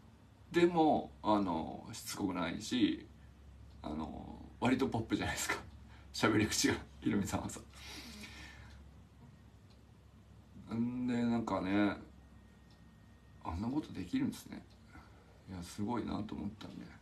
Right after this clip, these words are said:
うん。だからまあ、その、サロンメンバーみんなでね、これからなおくんがどんな取り組みしたいのか、まあ、なんかいろいろさ、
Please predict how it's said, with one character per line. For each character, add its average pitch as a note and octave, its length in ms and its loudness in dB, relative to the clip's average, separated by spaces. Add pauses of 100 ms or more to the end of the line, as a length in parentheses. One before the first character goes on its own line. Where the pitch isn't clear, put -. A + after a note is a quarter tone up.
(2000)
う F#2+ 40 -4
ん。 - 20 -4
だ F2 40 -4
か D#2 60 -6
ら D#2+ 80 -4
ま F#2 140 -2
あ、 - 60 -4 (500)
そ G2+ 80 -2
の、 - 500 -6 (1400)
サ - 140 -6
ロ G2 80 0
ン G2 240 -2 (1000)
メ A2 120 0
ン F#2+ 100 4
バ D2 140 -2
ー - 20 -4
み F#2 100 -2
ん G2 60 0
な G2+ 100 2
で C#2+ 120 -8
ね、 A#2 200 -8 (400)
こ - 60 -14
れ - 60 -10
か E2 200 -10
ら D2 300 -6
な F#2+ 160 -2
お F#2 60 -2
く - 120 -8
ん - 80 -10
が G#1+ 280 -6 (340)
ど - 120 -6
ん E2 100 -6
な A#1+ 160 -8 (520)
取 - 120 -10
り - 40 -10
組 F2+ 180 -6
み F2 80 -4
し - 100 -8
た F2 100 -6
い E2+ 40 -4
の D#2 80 -6
か、 - 300 -6 (1000)
ま G2+ 180 -2
あ、 E2+ 40 -6
な F2+ 80 -6
ん - 20 -10
か - 120 -8
い F#2+ 60 -2
ろ G#2 120 8
い - 20 8
ろ F#2+ 80 0
さ、 - 220 -4